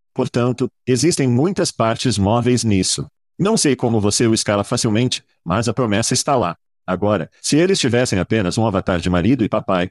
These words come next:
eu poderia ligar durante os jogos dos playoffs neste fim de semana,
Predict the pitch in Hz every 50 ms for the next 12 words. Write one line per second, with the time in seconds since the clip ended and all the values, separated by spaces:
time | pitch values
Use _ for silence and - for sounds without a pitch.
0 | _ _ - - 139 - 143 123 123 117 131 135 120 90 98 92 92 92 104 98
1 | 120 135 - 110 95 - 98 98 101 98 80 95 127 131 - - 123 113 101 95
2 | 92 - - - - 101 123 143 - - 120 - 120 117 107 104 - 127 113 107
3 | 110 101 - -